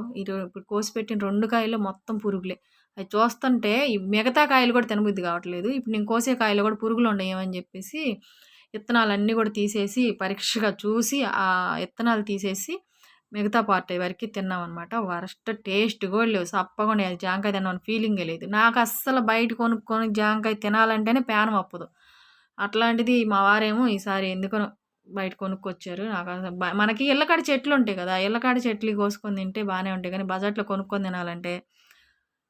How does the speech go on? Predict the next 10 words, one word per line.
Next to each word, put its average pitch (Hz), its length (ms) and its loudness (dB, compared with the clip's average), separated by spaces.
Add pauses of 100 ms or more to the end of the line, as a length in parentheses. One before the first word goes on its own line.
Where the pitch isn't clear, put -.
(120)
ఎందుకనో 208 460 0 (100)
అస్సలు 202 360 -2
ఇష్టం 208 300 -4
కలగదు. 180 440 -6
ఫస్ట్ 214 280 0
నుంచి 254 300 4
ఎప్పుడు 254 340 0
జాంకాయలు 220 440 0
కొనిందే 208 420 2
లేదు. 180 260 -4